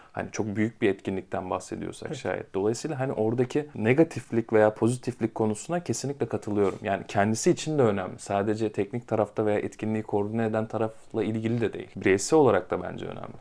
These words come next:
Speaker 2: Evet, orada işi kıvırmak diye tabir ettiğimiz.
Speaker 1: Aynen.
Speaker 2: Oynadığım bir tane oyunda, tabii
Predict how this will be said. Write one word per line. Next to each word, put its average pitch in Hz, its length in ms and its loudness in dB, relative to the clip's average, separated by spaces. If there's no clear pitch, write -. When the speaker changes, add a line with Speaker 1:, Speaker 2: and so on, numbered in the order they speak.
Speaker 2:
Evet, 165 320 6
orada 170 360 6
işi - 240 -8
kıvırmak 165 540 2
diye 139 160 2
tabir 135 280 -6
ettiğimiz. 127 340 -2
Speaker 1:
Aynen. 107 340 8
Speaker 2:
Oynadığım 214 440 4
bir 214 80 0
tane 175 200 2
oyunda, 160 420 -2
tabii 160 340 -2